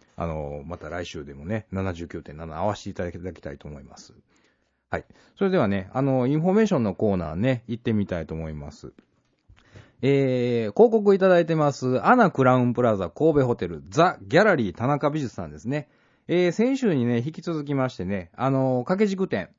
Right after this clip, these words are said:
えー、京都作家のね、堂本印象とかね、あの、そういう作家の掛け軸がね、たくさん、あの、出ますので、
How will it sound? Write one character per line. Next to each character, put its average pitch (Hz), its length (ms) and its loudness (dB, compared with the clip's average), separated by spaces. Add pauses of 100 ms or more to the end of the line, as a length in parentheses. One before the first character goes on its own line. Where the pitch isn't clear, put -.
(140)
え 117 320 0
ー、 110 40 -6
京 185 140 0
都 175 100 -2
作 147 180 -4
家 104 100 -4
の 90 100 -6
ね、 110 180 -2
堂 135 220 2
本 127 300 0
印 117 160 2
象 90 200 -6
と 82 120 -10
か 80 140 -12
ね、 135 200 -4 (440)
あ 117 120 -4
の、 110 520 0
そ 151 200 0
う 147 40 2
い 147 80 0
う 139 40 0
作 135 220 -4
家 123 120 -2
の 120 100 0
掛 139 200 -6
け 151 80 -2
軸 92 440 -6
が 80 120 -10
ね、 87 280 -8
た 135 120 -4
く - 60 -18
さ 135 140 0
ん、 92 300 -4
あ 92 60 -6
の、 85 480 -8
出 107 80 -4
ま 104 140 -2
す 104 120 -10
の 78 160 -10
で、 85 260 -8